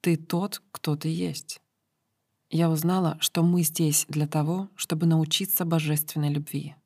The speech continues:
чтобы стать нашими собственными хозяевами, чтобы совладать со своими более низкими и более плотными аспектами себя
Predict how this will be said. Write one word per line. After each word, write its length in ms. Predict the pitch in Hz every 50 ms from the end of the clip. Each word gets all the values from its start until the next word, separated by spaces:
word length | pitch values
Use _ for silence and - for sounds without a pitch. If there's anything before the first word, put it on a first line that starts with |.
| _ _ _ _ _ _ _ _ _ _ _ _ _ _ _ _
чтобы 300 | - 165 - - 170 165 165
стать 320 | - - 175 175 170 - -
нашими 340 | 175 170 160 156 - 175 165
собственными 640 | 160 - - 175 170 - - - 180 175 175 180 165
хозяевами, 760 | - - 180 170 175 165 156 143 135 143 120 127 135 139 151 _ _ _ _ _ _ _ _ _ _ _ _ _ _ _ - -
чтобы 320 | - - 202 175 160 170
совладать 560 | - - 180 160 170 170 156 175 175 175 170
со 120 | - - 160
своими 340 | - - 180 170 170 170
более 420 | 165 156 151 175 180 185 185 190 190
низкими 440 | 185 185 180 - - - 156 151 151
и 120 | 151 160
более 320 | 151 156 160 170 170 175
плотными 560 | 170 175 - 180 175 165 - - 151 147 139 -
аспектами 540 | - 151 - - - 156 147 - - 151 147
себя 460 | 147 - - 151 147 143 135 143 -